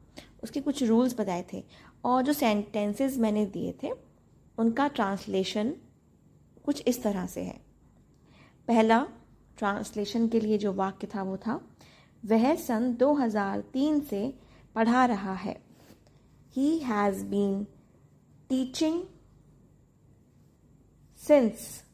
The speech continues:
two thousand three, because two thousand three year is specific। हम सब पिछले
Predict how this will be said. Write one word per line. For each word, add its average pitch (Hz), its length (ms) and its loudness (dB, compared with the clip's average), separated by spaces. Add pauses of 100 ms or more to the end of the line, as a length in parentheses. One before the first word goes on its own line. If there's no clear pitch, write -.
(340)
two 269 200 0
thousand 233 400 2 (120)
three, 180 260 0 (760)
because 233 440 0 (160)
two 254 180 -4
thousand 214 400 0
three 226 320 -2 (760)
year 202 320 4 (300)
is 277 220 2 (580)
specific। - 580 -6 (1400)
हम 294 180 4
सब 269 320 0
पिछले 226 460 0